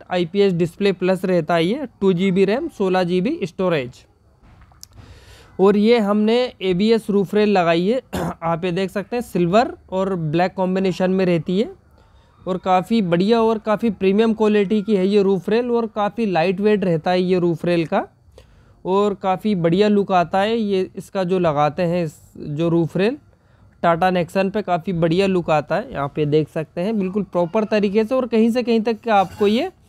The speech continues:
गैप नहीं मिलेगा। यहाँ पे देख सकते हैं कितना बढ़िया तरीके से ये हमारी फिटिंग हो चुकी है रूफ रेल। ये बिल्कुल इसके अंदर थ्री एम एम टेप रहता है।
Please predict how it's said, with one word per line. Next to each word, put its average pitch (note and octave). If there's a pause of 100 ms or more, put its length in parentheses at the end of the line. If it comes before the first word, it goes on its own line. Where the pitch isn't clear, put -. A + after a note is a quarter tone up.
(240)
गैप G#3+
नहीं G#3
मिलेगा। D3 (380)
यहाँ D#3+
पे F3
देख F#3+
सकते A3
हैं A#3
कितना G3+
बढ़िया F3
तरीके G3
से G#3+ (760)
ये F#3
हमारी G#3
फिटिंग G3
हो F#3+
चुकी G#3
है G3+
रूफ F3+
रेल। D4+ (1400)
ये G3+
बिल्कुल A#3+ (180)
इसके B3
अंदर A#3+
थ्री A#3
एम A#3
एम A3+
टेप A3
रहता G#3
है। C#4